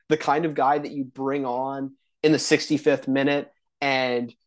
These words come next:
you fire a bunch of cro-, low crosses into the box and he's able to create a bunch of goals late in the match? I think that's a realistic proposition. And, uh, you know, we've talked about, we're probably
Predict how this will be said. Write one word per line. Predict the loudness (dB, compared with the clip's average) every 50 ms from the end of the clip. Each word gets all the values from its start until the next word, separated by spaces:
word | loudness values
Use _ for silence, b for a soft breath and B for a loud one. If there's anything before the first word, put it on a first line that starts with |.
| _ -6
you | -2 2 2 2
fire | 0 0 -4 -2 -2 0 0 0 2 0
a | 0 0
bunch | -2 -4 -4 -4 -10
of | -10
cro-, | -4 -2 0 0 0 -2 -2 -2
low | -2 0 0 0 -2
crosses | -2 -2 -2 -2 -2 -4 -6 -8 -6 -4
into | -2 -2 -2 -2
the | -4 -4
box | -2 0 2 2 2 0 -2 -6 -8 -6 -4
and | -4 -4 -4 -8 _ _ _ _
he's | _ -6 -2 -2 0 0
able | 2 0 2 2 2 2
to | 2 0 -2
create | -4 -6 -6 -2 0 0 0 -2 -2
a | -4 -6
bunch | -4 -4 -6 -6 -4 -4
of | -2 -2 -2 -4 -10 _ -4
goals | -2 0 0 2 2 0 0
late | 2 0 0 0
in | 0 -2
the | -4
match? | -2 -2 -2 -4 -4 -4 -2
I | 0 0 0
think | 0 0 -2 -2 0
that's | 0 0 0 0
a | -4 -6
realistic | -2 -2 0 0 0 0 0 -4 -6 -6 _
proposition. | -2 -2 -2 -2 -2 -6 -14 -14 _ -8 -8 -6 -6 -6 -6 -4 -4 -6 -6
And, | -4 -2 0 0 0 0 0 2 2
uh, | 2 2 2 -2 -6 _ _ -20 -20 _ _ _ _ -2
you | 2 4
know, | 4 4
we've | 4 2 0 -2 -2
talked | 0 -2 0 0 0 -2 -6
about, | -4 -2 0 0 0
we're | 0 -2 -2
probably | 0 0 0 2 2 2 0 -2 -6